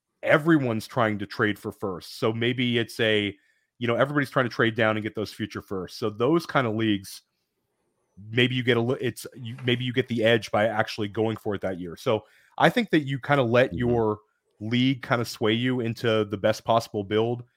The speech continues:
Speaker 1: Sometimes that turns into not quite a productive struggle, but somewhat productive struggle where I'm collecting picks. Sometimes it means I'm going for it. Uh, and then in terms of trading, I think I'm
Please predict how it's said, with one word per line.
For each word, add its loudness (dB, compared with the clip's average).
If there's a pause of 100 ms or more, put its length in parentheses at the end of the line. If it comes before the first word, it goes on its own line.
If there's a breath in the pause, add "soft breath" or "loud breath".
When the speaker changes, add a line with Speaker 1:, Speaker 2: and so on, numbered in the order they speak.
(200)
Speaker 1:
Sometimes 2
that 2
turns -4
into -2
not 0
quite 2
a -4
productive -4
struggle, -2
but 0 (300)
somewhat -2
productive -2
struggle -2
where 0
I'm -6
collecting -6
picks. -8 (360)
Sometimes 0
it -6
means -4
I'm 0
going -2
for 0
it. -4 (400)
Uh, 0
and 0
then 2
in -2
terms -2
of -8
trading, 2 (100)
I -6
think -4
I'm 2